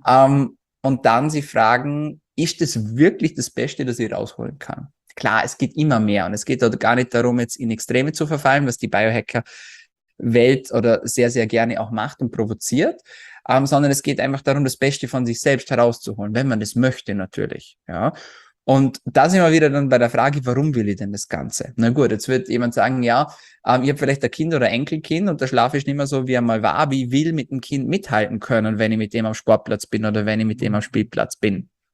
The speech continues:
Ja? Oder ich bin am neuen Job, wo ich durchstarten möchte und ich brauche hundert Prozent Energie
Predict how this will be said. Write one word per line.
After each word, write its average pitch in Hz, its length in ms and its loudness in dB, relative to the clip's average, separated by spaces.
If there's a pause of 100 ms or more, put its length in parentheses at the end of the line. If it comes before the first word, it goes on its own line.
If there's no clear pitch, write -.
(200)
Ja? 107 320 4 (440)
Oder 135 560 8
ich 139 100 2
bin 151 160 2
am 147 100 4
neuen 135 240 4
Job, 147 260 -2
wo 127 100 0
ich 123 80 2
durchstarten 113 520 0
möchte 104 340 -8
und 110 80 -2
ich 120 140 0
brauche 147 400 4
hundert 160 280 2
Prozent 123 420 -4
Energie 120 560 -4